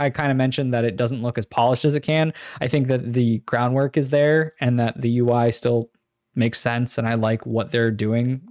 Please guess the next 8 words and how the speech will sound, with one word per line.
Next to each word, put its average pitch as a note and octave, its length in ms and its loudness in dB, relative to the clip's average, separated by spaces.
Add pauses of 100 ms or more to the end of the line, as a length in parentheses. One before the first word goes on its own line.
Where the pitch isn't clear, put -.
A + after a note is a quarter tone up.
(100)
based A#2 260 -2
on A#2 140 0
you A#2 100 -2
having, A2+ 360 -2
like, A2 200 -2 (320)
certain A2 300 -2
formations E3 680 0
matter, D#3 480 2